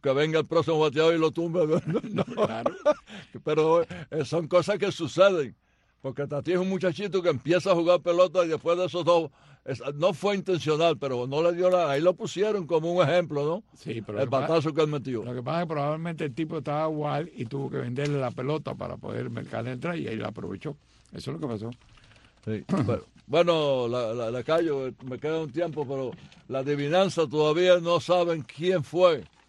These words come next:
Speaker 1: Los, los dos peloteros que en la historia, que en diez años seguidos desde que empezaron, batearon quince jonrones en los próximos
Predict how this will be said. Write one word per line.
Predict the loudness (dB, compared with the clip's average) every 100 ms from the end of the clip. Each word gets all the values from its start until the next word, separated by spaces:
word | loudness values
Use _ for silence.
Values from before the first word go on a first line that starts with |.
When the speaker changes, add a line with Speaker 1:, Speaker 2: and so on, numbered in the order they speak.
| -20 -20 _ _ _
Speaker 1:
Los, | -6 -4 -4 -6
los | -4 -2 4
dos | 4
peloteros | 4 2 2 0 2 2 0 -8 -14 _ _ -20 _ _ _
que | 0
en | 2 2
la | 0
historia, | 0 6 6 6 0 -2 -6 -18 -20 _ _ _ _ _ _ _
que | -6
en | -6 -4
diez | 2 2 2 4
años | 4 2 0
seguidos | 0 0 0 2
desde | 4 2 2
que | 0
empezaron, | -2 -2 2 6 6 4 0 -6 _ _ -10
batearon | -8 -6 2 4 4 -2 -6 -4
quince | 0 0 2 2
jonrones | 2 0 6 6 6 0 -4 _ _ _ _ -10
en | -6 -4
los | -4 -6 _ -4
próximos | 2 2 2 -4 -2 -4